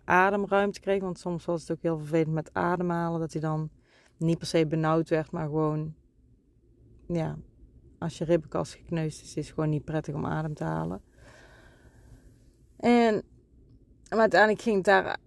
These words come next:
ook niet mee over. Toen is hij nog een keer naar de fysio geweest. Die heeft toen, eh, alles losgegooid, hard gemasseerd. En, ehm,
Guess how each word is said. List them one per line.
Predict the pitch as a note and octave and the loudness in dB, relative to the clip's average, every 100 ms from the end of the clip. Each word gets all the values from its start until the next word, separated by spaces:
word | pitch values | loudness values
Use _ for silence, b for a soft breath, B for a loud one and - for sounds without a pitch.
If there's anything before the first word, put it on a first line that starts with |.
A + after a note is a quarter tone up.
| - | 2
ook | G#3 A#3 | 4 6
niet | B3 C4+ A#3+ | 6 4 2
mee | A3+ A3 - | -2 0 2
over. | G#3+ A3 G3 G#3+ G#3+ | 2 2 0 -2 -2
Toen | G3+ | -6
is | E3+ | -6
hij | F#3 | -6
nog | F3+ | -6
een | - | -2
keer | F3+ | -2
naar | F3 | -2
de | E3 | -4
fysio | - B3 A3+ A#3+ | -2 0 2 0
geweest. | G#3 A3 G#3 G#3+ G3+ - - b b _ _ | 0 -2 0 -2 -4 -12 -20 b b _ _
Die | F3 F3 | -6 -4
heeft | E3 - | -4 -6
toen, | F3 E3 | -2 -2
eh, | E3+ E3+ E3+ F3 F3+ | 0 -2 -2 -4 -4
alles | - F3 F3 - - - - | -4 -2 -4 -6 -16 -18 -4
losgegooid, | F#3+ G#3+ - A3 F3 F#3 F3+ F3+ | 0 0 0 -4 -2 0 0 0
hard | E3+ F3 - | -2 -4 -6
gemasseerd. | - E3 D#3+ - G#3 G#3 A3 - - _ _ _ - - - _ _ - - - - - - - _ | -6 -4 -4 -2 0 0 -2 -10 -20 _ _ _ -20 -20 -20 _ _ -20 -20 -20 -20 -20 -20 -20 _
En, | F3+ F3 E3+ | -8 -4 -4
ehm, | E3+ E3+ E3 | -2 -2 -4